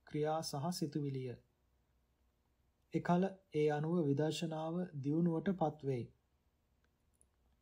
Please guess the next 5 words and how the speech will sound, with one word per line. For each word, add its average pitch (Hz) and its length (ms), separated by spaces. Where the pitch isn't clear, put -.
භාවනාවේ 151 840
විශේෂ 180 480
චාරිත්‍ර. 131 520
සක්මන් 220 540
භාවනාවේ 175 800